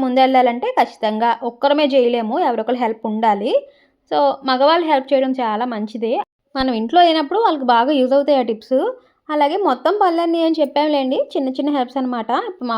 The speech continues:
వారైతే రైస్ పెడుతున్నారు బాక్సుల్లోకి, కొంచెం చల్లారుతుంది కదా అని చెప్పి. So, ఆ పని మనం కూడా చేయొచ్చు, కానీ ఇంకా మిగిలినవన్నీ మనం చేయాలి కాబట్టి కొన్ని వాళ్ళకి అప్పచెప్తే మనకి స్ట్రెస్ తగ్గుతుంది, ప్లస్ పని కూడా ఫాస్ట్‌గా అవుతుందన్నమాట. ఈ మధ్య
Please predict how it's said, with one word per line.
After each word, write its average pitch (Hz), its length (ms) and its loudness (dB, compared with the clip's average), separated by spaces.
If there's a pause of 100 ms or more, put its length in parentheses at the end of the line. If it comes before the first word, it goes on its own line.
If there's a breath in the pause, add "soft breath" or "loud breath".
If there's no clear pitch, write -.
వారైతే 247 420 0
రైస్ 247 300 0
పెడుతున్నారు 247 440 -2 (140)
బాక్సుల్లోకి, 233 640 -2 (360 soft breath)
కొంచెం 302 260 -2
చల్లారుతుంది 247 520 0
కదా 240 160 -2
అని 220 120 -6
చెప్పి. 214 240 -2 (380 loud breath)
So, - 60 -6 (100)
ఆ - 100 -4
పని 208 200 -2
మనం 214 240 -4
కూడా 247 180 4
చేయొచ్చు, 247 340 -4
కానీ 240 180 -6 (120)
ఇంకా 240 220 -4
మిగిలినవన్నీ 247 520 -2
మనం 247 220 -4
చేయాలి 240 320 -2
కాబట్టి 233 360 -4 (440 loud breath)
కొన్ని 277 220 -2
వాళ్ళకి 269 240 0
అప్పచెప్తే 262 400 -6
మనకి 269 220 -8
స్ట్రెస్ 220 300 -6 (140)
తగ్గుతుంది, 269 460 -2 (420 loud breath)
ప్లస్ 339 260 -2
పని 277 220 -4
కూడా 285 200 0
ఫాస్ట్‌గా 269 420 -4
అవుతుందన్నమాట. 226 540 -8 (760)
ఈ 285 180 -2
మధ్య 349 240 0